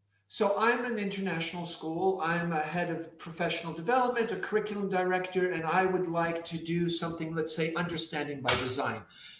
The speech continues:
So potentially I could reach out to EduSpark, and you have the tools and the platform,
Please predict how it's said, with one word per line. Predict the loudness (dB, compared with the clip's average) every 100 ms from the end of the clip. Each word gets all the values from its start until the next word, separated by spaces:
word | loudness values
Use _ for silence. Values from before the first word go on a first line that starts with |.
| -2
So | 4 8 8
potentially | 8 4 6 8 8 8 8
I | 6
could | 4 2 0
reach | 2 2 4
out | 6 6 6 -2
to | 2 4 4
EduSpark, | 2 2 2 -2 0 2 2 0 -8 -20 -10
and | 0 2
you | 4 4 6
have | 8 8 6 2
the | -4
tools | 0 4 8 10 8 6
and | 2 0
the | -2
platform, | 2 6 6 2 -2 0 2 0